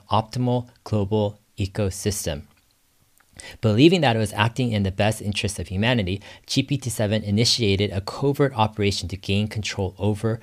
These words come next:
the robot army. Now, again, this story, um, it's fiction <laughs> created by G T P, G P T four, but it talks about a covert operation, right? Something that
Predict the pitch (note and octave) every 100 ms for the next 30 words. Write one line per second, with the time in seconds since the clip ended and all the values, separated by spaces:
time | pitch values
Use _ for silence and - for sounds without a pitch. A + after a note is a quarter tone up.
0 | - - F#2 E2+ F#2 F#2+ F#2+ F#2 - E2+
1 | F#2 D#2+ - G2 F#2 F#2+ G#2+ F2+ D#2 -
2 | - _ - A2 - A2+ G#2+ G#2+ G#2+ -
3 | - _ - _ G2 F2+ G#2+ G2+ - -
4 | - B2 A2 - - - A2 A2+ G#2 -
5 | G#2+ - G2 G2 - - G2+ G2 F#2+ -
6 | G#2+ F2+ F2 - - - G#2+ - C3 -
7 | A2+ G2+ - - - C#3 B2+ B2 - G2
8 | F#2+ F#2+ F#2 F#2 - E2 E2+ - G#2 G#2
9 | F#2+